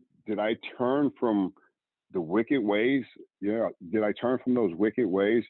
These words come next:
Did I turn from a lifestyle that I was living that was separated from God? Yes, I did. You know, was it, was it easy? No, it was not easy, but I had to bring discipline in myself, just like I was a baseball player, to make me great playing baseball. God said,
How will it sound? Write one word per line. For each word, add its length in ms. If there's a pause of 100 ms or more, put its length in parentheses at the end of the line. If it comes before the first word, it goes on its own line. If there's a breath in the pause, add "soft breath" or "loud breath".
(240 soft breath)
Did 100
I 100
turn 300
from 100
a 100
lifestyle 560
that 160
I 80
was 180
living 360
that 180
was 140 (360)
separated 520
from 140
God? 280
Yes, 260
I 120
did. 340 (320)
You 120
know, 300 (280)
was 240
it, 240
was 220
it 120
easy? 380
No, 260
it 60
was 220
not 200
easy, 260
but 180
I 60
had 180
to 60
bring 240
discipline 520
in 80
myself, 420 (340 soft breath)
just 140
like 180
I 80
was 260
a 40
baseball 520
player, 200
to 80
make 240
me 80
great 440 (340)
playing 260
baseball. 520
God 300
said, 240